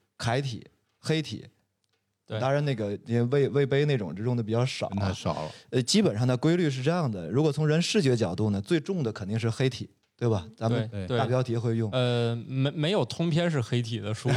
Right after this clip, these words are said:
Speaker 2: 读不下去啊。
Speaker 1: <laughs> 书宋是做书最常用的一个字体，
Speaker 2: 啊。
Speaker 1: 因为它其实符合咱们整个的一个审美的一个需求的。
Speaker 2: 嗯。
Speaker 1: 呃，当然年轻人有时候给年轻人的书呢，会，会换一些变体，就类似于书宋的变体。
Speaker 2: 对。
Speaker 1: 啊，
Speaker 3: 嗯。
Speaker 1: 然后，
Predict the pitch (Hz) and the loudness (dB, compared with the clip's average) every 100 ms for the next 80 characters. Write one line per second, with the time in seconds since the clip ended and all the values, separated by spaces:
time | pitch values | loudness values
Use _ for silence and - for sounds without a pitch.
0 | 117 135 170 185 180 214 160 - - 110 | 4 4 4 2 2 2 0 -2 -2 -2
1 | 110 - - - 214 226 233 160 127 123 | -2 -10 -6 2 4 4 2 0 2 0
2 | 101 - - 143 - 147 143 - 110 107 | 0 -4 0 0 0 -2 0 -2 0 2
3 | 117 104 95 95 92 98 _ 131 120 120 | 2 2 -2 -4 -8 -12 _ -8 -4 -4
4 | 101 85 127 143 160 160 156 160 151 98 | -4 0 0 2 0 0 -2 -2 -4 -8
5 | 92 113 117 113 117 104 82 104 101 92 | -2 0 2 0 0 -2 -4 -2 -2 -4
6 | 92 98 92 _ _ _ - - 117 117 | -4 -4 -6 _ _ _ -6 -2 0 0
7 | 95 85 101 104 - 127 - 82 - - | -4 -8 -8 -8 -6 -8 -6 -10 -12 -20
8 | _ _ _ 123 120 165 175 151 175 190 | _ _ _ -4 0 0 0 -2 -2 -2
9 | 170 131 113 135 135 113 131 165 160 151 | 0 -2 -2 -4 -2 0 4 4 4 4
10 | 147 147 123 131 117 - 139 127 180 160 | 4 4 4 2 0 0 0 2 0 0
11 | 117 131 135 190 127 107 - - _ 120 | 0 0 2 2 0 -4 -10 -18 _ -4
12 | 123 147 135 135 117 113 - 131 135 117 | 0 0 0 0 2 0 0 -2 0 -2
13 | 90 - 127 107 - _ _ - 110 104 | -4 -2 -2 -2 -10 _ _ -4 -4 -4
14 | _ 107 101 98 92 120 127 151 156 117 | _ 0 2 0 -2 0 2 4 2 0